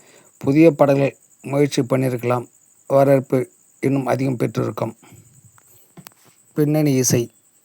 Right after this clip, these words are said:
அதிக இரைச்சல் சவுண்டு இருந்து கொண்டே இருக்கிறது. கொஞ்சம் குறைத்திருக்கலாம்.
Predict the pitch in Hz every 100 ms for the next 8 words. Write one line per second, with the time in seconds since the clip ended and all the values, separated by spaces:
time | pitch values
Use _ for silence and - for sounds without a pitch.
0 | _ _ 110 110 131 127 - 113 127 -
1 | 113 - 117 113 110 - _ _ _ _
2 | _ _ _ _ - 131 127 120 120 120
3 | 107 104 107 101 98 _ _ _ _ _
4 | - 160 147 143 _ - 139 123 120 107
5 | 113